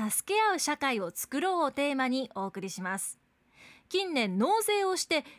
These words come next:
行政サービスを享受するという、いわゆる消費者としてだけの市民ではなく、地域課題に対して市民一人一人が主体的に取り組み、住みよい社会を作っていこうという考え方が重要視されています。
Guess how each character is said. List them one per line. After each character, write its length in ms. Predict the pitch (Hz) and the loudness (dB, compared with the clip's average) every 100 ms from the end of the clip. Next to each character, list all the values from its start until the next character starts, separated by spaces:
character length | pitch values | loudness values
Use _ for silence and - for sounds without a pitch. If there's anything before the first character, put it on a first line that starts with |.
| - | -6
行 180 | 220 392 | 0 2
政 360 | 480 440 427 392 | 2 0 0 2
サ 180 | 392 | 2
ー 20 | 381 | 0
ビ 100 | 285 | 0
ス 140 | 185 | -2
を 100 | 170 - | -4 -2
享 260 | 359 427 | 2 2
受 140 | 339 302 | 0 -2
す 180 | - 247 | -2 -4
る 120 | 269 | -2
と 160 | 214 | -2
い 160 | 202 202 | 0 -2
う、 100 | 185 - - | -4 -10 -8
い 100 | 226 | 0
わ 120 | 254 269 | 2 2
ゆ 80 | |
る 120 | 226 190 | 0 -2
消 280 | - 381 | 0 2
費 120 | 466 - | 2 0
者 200 | 403 349 | -2 0
と 160 | 240 | -2
し 140 | 240 - | -4 -4
て 300 | 220 196 - | -4 -4 -4
だ 120 | 247 | -4
け 160 | 247 427 | 0 0
の 220 | 415 208 | 2 0
市 200 | - - | 0 0
民 200 | 262 220 | 2 2
で 120 | 185 | 0
は 100 | 165 | -4
な 140 | 175 214 | -4 -6
く、 200 | 190 - - - - - | -6 -12 -16 -20 -20 -6
地 120 | - 453 480 | 2 2 2
域 140 | - | -2
課 140 | 453 | -2
題 180 | 415 359 | 0 0
に 120 | 277 | 0
対 240 | 254 277 262 | -2 -2 -2
し 100 | - | -2
て 240 | 233 - - | -2 -4 -4
市 240 | - 339 | -2 0
民 220 | 320 214 | 0 -2
一 280 | 151 - 339 | -4 -4 -2
人 100 | 392 | -2
一 220 | - 370 | -2 -2
人 160 | 311 240 | 0 0
が 120 | 175 | -2
主 140 | - | -4
体 220 | - 359 370 | -2 0 -2
的 180 | 359 339 | -6 -6
に 120 | 311 | -4
取 200 | 294 294 | -4 -4
り 20 | |
組 240 | 294 226 | -2 0
み、 80 | 208 - - - | 0 -4 -20 -12
住 320 | - 254 285 | -2 0 2
み 80 | 427 | 2
よ 120 | 453 | 0
い 60 | 392 | -2
社 180 | 339 | -4
会 200 | 311 247 | -2 -2
を 100 | 185 - | -2 -6
作 240 | - 403 | -4 -4
っ 20 | |
て 220 | 427 - 320 | -2 -4 -4
い 80 | |
こ 200 | - 311 | 0 0
う 40 | 247 | 0
と 120 | 196 | -4
い 100 | 180 | -6
う 60 | 143 | -4
考 280 | 208 233 | -2 0
え 120 | 226 214 | 0 -2
方 220 | 208 160 | -6 -8
が 120 | 101 | -10
重 200 | - 247 | -4 -2
要 180 | 269 240 | 0 0
視 80 | - | -2
さ 180 | 196 | -8
れ 100 | 175 | -8
て 120 | 170 147 | -10 -10
い 80 | |
ま 140 | 165 185 | -6 -4
す。 200 | - | -4